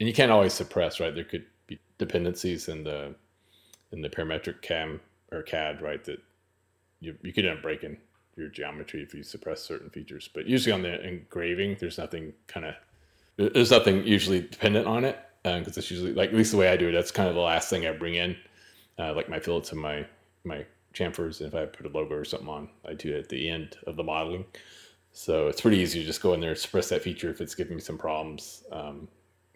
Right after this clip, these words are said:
do all the cam and everything with it off, and then turn it on at the last minute and finish up my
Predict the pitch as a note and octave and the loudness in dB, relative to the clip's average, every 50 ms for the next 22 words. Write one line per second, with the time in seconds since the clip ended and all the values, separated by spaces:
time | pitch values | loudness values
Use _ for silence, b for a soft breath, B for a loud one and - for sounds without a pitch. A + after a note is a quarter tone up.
0 | _ _ - G#2+ - G#2 F#2+ F2 E2 D#2+ E2 - D#3+ D#2+ - - - - _ _ | _ _ -16 -8 -4 -2 0 2 2 2 2 2 0 -2 -2 -4 -6 -10 _ _
1 | _ _ _ _ _ _ _ _ _ _ _ _ - - A#2 G#2 F#2+ F2 F2+ F2 | _ _ _ _ _ _ _ _ _ _ _ _ -4 0 2 2 2 2 0 0
2 | E2+ E2 E2 D#2+ - F2+ F2 E2 D#2+ D2+ - _ _ _ - F#2+ E2+ - F2+ - | -2 -2 -2 -2 -2 -4 -4 -4 -6 -10 -12 _ _ _ -6 -6 -2 -2 -2 -2
3 | - E2 F2 G2 G2+ - - - - - F2+ E2+ E2+ D#2+ D#2+ D2 - - F2 E2+ | 0 0 0 0 0 -2 -4 -12 -10 -8 -6 -6 -6 -6 -8 -8 -6 -4 -4 -4
4 | E2 D#2+ D#2+ D#2+ D#2+ D#2 - - _ _ _ _ - - - D#2+ D#2+ D#2+ D#2 - | -2 -2 -4 -4 -4 -6 -8 -14 _ _ _ _ -16 -8 -4 -2 0 0 -2 -4
5 | - E2 E2 D#2+ D#2+ - - D#2 D2 - - D#2 D#2 D#2 - - D2 D2 - D#2 | -6 -6 -6 -6 -6 -6 -8 -12 -14 -14 -12 -12 -10 -8 -6 -6 -6 -6 -6 -8
6 | D#2+ D2+ | -10 -10